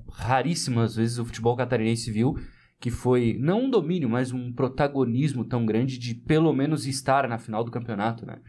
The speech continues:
É a sexta vez seguida que a Chapecoense está lá, e esse ano ela chegou com muita justiça,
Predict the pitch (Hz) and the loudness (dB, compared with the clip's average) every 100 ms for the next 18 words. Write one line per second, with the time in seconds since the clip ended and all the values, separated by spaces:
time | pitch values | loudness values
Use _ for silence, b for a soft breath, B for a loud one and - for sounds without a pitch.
0 | b b b 113 117 - 143 143 120 135 | b b b -2 0 0 0 0 0 0
1 | 135 120 127 127 117 110 113 117 113 117 | 0 -2 0 0 0 -2 -2 -4 -2 -2
2 | 113 - 117 107 127 135 B B B B | -2 0 2 4 2 2 B B B B
3 | 147 160 160 - 147 165 165 165 156 175 | 2 4 2 2 2 4 2 2 0 2
4 | 156 147 185 - 110 104 - 127 143 - | 2 2 2 2 -2 -4 -6 -6 -4 -6